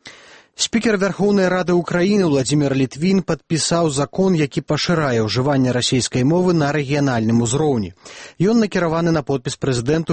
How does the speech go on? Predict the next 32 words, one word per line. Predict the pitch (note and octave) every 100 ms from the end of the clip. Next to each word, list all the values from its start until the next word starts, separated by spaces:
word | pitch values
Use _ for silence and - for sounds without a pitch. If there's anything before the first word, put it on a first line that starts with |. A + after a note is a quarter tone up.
| C#3
Віктару | B2+ - C3+ C3
Януковічу. | B2+ B2 C#3 A#2 G2 - F#2 - - - -
Як | C#3+ C3+
заявіў | D#3+ F#3+ A3+ G#3
Літвін, | - G#3+ G#3+ F3
ён | D3+ F3 F3+
не | E3
мог | D#3+ F3 G3 -
не | C#3
падпісаць | B2+ - B2 C#3 B2+
дакумент, | A#2+ C3 E3 F#3 -
паколькі, | C#3 - C#3+ C3 C3+ - - _
цытата, | - C3+ C#3 A#2+ A#2 -
«у | C#3
старшыні | - D3+ C3 C#3+ C#3 B2
Вярхоўнай | A#2+ B2+ A#2+ A#2+
Рады | C3 F3 F3+ E3+
ёсць | D3+
толькі | - E3 D3+ D3+
абавязкі, | C3+ C3+ C#3+ C#3 - A2
але | G#2+
няма | A2 A2
ніякіх | A2 A2 C3 C#3+ C3 -
правоў». | C3 A#2+ B2+ F#2+ - _ - - - -
Прадстаўнікі | - - F#3 G3 B3 A3+
кіроўнай | G3 G3 F3+ -
партыі | F3 E3 D#3
рэгіёнаў | D3 C3+ E3 F3+ D3
не | C#3
раз | C#3 D#3+ -
пагражалі | C3 B2+ A#2+ C3 B2+
Літвіну | A#2+ B2 - C3+ C3+ A#2